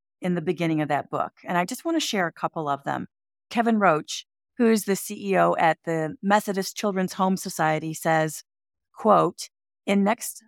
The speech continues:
Level Nonprofit, Chris Lambert takes us on a journey from vision to one of the best managed and most impactful nonprofits Detroit has ever seen. Next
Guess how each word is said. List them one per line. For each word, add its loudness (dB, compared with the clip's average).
Level 4
Nonprofit, 0
Chris -8
Lambert 0
takes -6
us -4
on 0
a -2
journey -4
from -2
vision 0
to -2
one 4
of 0
the -2
best 0
managed -4
and -4
most -4
impactful -6
nonprofits -6
Detroit -6
has -6
ever -6
seen. -8
Next 0